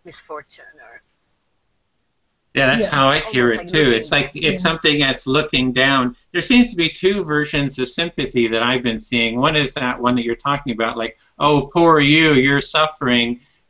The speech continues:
Speaker 2: You know, glad I'm not suffering, and, and I'm gonna let you know that, uh, you know, it's poor you." And the other is the sympathy of, like, someone said, oh, maybe the story is,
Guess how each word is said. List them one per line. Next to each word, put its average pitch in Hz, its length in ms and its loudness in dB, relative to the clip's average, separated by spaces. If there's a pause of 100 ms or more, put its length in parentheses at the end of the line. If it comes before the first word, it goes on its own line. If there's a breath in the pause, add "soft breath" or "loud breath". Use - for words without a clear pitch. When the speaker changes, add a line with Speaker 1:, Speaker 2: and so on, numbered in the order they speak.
Speaker 2:
You 117 100 -2
know, 120 100 0
glad 143 280 0
I'm 143 200 2
not 123 260 0
suffering, 120 640 -2
and, 110 300 -6 (220 soft breath)
and 123 100 -4
I'm 143 80 0
gonna 139 160 0
let 143 260 -2
you 139 140 0
know 147 400 4
that, 120 300 0 (120)
uh, 127 140 0
you 123 140 0
know, 127 180 -2
it's - 160 -8 (100)
poor 135 220 -2
you." 135 480 0 (420 soft breath)
And 165 140 -2
the 170 140 0
other 226 220 0
is 165 140 2
the 151 100 -8
sympathy 156 720 -6
of, 135 120 -6
like, 135 240 -6
someone 156 380 -6
said, 139 420 -6
oh, 151 120 -6 (500)
maybe 160 240 0
the 151 80 -4
story 160 540 0
is, 123 200 -2